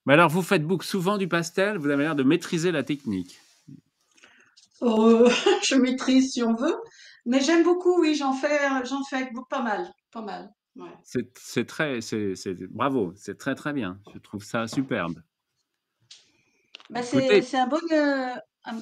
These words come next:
Speaker 2: un bon essai sur, sur ce papier, parce qu'en général, je, j'utilise du pastel mat.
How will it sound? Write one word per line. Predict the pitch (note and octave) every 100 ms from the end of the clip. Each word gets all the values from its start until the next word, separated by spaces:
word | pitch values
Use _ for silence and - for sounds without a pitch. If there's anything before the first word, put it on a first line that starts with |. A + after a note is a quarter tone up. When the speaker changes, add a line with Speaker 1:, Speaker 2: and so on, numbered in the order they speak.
| A#3
Speaker 2:
un | A3+
bon | C4 C#4+
essai | D#4 - D4+
sur, | D4+ - C4 _ _
sur | - A#3 A3
ce | -
papier, | A#3 B3 B3 D4 F#4
parce | E4+ -
qu'en | B3+
général, | A#3+ B3 A#3+ D4+
je, | C#4+ G#3+ A3
j'utilise | G#3+ A3+ - C4 C4
du | A3
pastel | B3 C4 C#4+ C4
mat. | A3+